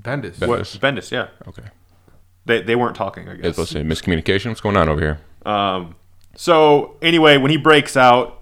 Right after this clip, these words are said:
Speaker 3: it goes, like, code red, sort of, and, uh, Haynes tells Briar to stay safe, <laughs> basically. That, like, 'cause she was telling her that, "You need to get debriefed before we let you go," and she's like, "Yeah, okay, sure,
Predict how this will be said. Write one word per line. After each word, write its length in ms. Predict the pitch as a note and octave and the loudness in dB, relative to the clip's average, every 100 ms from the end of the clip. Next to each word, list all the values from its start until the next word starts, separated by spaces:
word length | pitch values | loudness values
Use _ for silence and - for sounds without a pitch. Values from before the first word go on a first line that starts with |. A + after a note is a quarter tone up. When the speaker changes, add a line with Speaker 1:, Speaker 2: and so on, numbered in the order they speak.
| - | -8
Speaker 3:
it 120 | A#2+ | -6
goes, 320 | A#2 B2+ A#2+ | -2 0 0
like, 300 | A2+ A2 A2 | 0 -2 -4
code 260 | - A#2 A#2 | -6 0 2
red, 340 | A2 A2 A2 | 4 4 2
sort 300 | G#2 A2 A2 | -2 -4 0
of, 260 | A2 G#2+ G2 | 0 0 -2
and, 380 | G2 G2 G2 F#2 - - - - | -4 -4 -4 -8 -8 -12 -14 -6
uh, 400 | G#2+ G#2 G2+ G2 | -2 2 2 0
Haynes 580 | - B2 A#2+ A#2+ A#2 - | -2 0 0 -2 -6 -10
tells 320 | - A2+ G#2+ | -2 0 0
Briar 680 | G2 A#2 A2+ A2+ A2 A2 G#2+ | -4 0 4 4 4 2 0
to 560 | G#2 A2 G2+ G2 F#2+ F#2 _ _ | -4 -6 -4 -4 -4 -8 _ _
stay 640 | - - - - - A#2+ A#2 | -20 -20 -20 -18 -6 0 0
safe, 440 | - A2+ A2 - | 0 -6 -6 -8
<laughs> 20 | - | -10
basically. 680 | A#2 - A#2 A2+ A2+ A2 - - | -8 -6 -4 0 0 0 -10 -4
That, 240 | A2 A2 A2+ | 0 0 0
like, 220 | G#2+ - | -4 -2
'cause 100 | C3+ | -4
she 60 | E3 | 0
was 80 | D3 | 4
telling 200 | D3+ C3 | 4 4
her 80 | B2 | 2
that, 320 | A2+ - - | 2 0 -6
"You 80 | E3 | -4
need 100 | F3+ | -4
to 60 | C#3 | -2
get 120 | D#3 | -6
debriefed 300 | B2+ E3 C#3 | -2 -2 -4
before 180 | G2+ C3+ | -4 -4
we 80 | B2+ | 0
let 140 | B2 A2 | -2 -2
you 60 | |
go," 360 | A2+ C#3+ G#2+ G2 | 4 6 6 2
and 120 | F#2+ | -6
she's 160 | - G2+ | -8 -6
like, 180 | F#2+ A2 | -6 0
"Yeah, 160 | C3 G2+ | 0 0
okay, 280 | C3 D3 C3 | -2 -6 -8
sure, 360 | - D3 B2 | -4 -4 -4